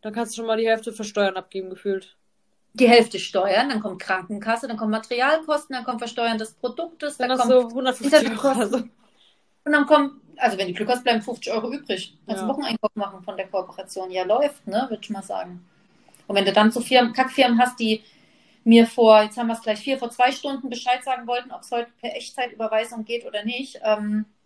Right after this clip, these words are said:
Speaker 2: ja, dann guckst du halt auch blöd, äh, aus der Wäsche, ne? Aber gut.
Speaker 1: Ja.
Speaker 2: Genau, da können wir ja dann, würd ich sagen, dann nächste Woche die Folge aufnehmen, ne?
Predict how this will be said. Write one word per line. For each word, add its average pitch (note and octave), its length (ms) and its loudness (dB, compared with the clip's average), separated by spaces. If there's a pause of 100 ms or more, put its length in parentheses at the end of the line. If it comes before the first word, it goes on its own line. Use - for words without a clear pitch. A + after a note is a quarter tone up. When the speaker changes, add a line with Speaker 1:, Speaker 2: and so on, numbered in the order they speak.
(1200)
Speaker 2:
ja, F#3+ 140 0
dann F3 120 -10
guckst G#3+ 200 -14
du A#3+ 60 0
halt A#3+ 100 2
auch A3+ 140 -4
blöd, E3 240 -6
äh, F#3 760 -14 (1200)
aus F#3+ 200 -6
der F#3+ 120 -2
Wäsche, F3+ 260 -4
ne? A#3 220 -2 (2250)
Aber C#4+ 280 6
gut. - 320 -10 (460)
Speaker 1:
Ja. A#3 240 -18 (840)
Speaker 2:
Genau, C#4 200 2
da A#3+ 80 -2
können C4+ 160 -4
wir C4 80 2
ja B3 60 2
dann, B3 160 0
würd A#3 100 -8
ich - 100 -16
sagen, A#3 260 -2
dann A3+ 100 -4
nächste A3+ 320 -6
Woche B3 160 -6
die B3 160 -12
Folge G3 320 -2
aufnehmen, F#3 420 -10
ne? C#4+ 180 -4